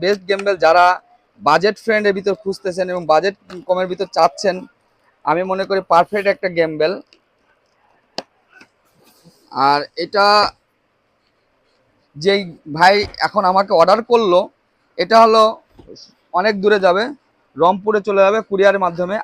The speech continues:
আর তার already রিকমেন্ড করছিল যে এই গেমবেলটা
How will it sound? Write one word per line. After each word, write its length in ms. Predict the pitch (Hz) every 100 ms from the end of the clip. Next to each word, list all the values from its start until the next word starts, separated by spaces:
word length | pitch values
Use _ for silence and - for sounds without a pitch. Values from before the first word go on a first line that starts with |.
| 143 147
আর 100 | 143 - _ _ _ - -
তার 160 | 180 196
already 300 | 202 214 208 208 190
রিকমেন্ড 340 | 196 214 226 220
করছিল 300 | 202 - 208 196
যে 100 | 180 196 - _ _ _ _ _ 156
এই 100 | 165
গেমবেলটা 380 | 190 202 196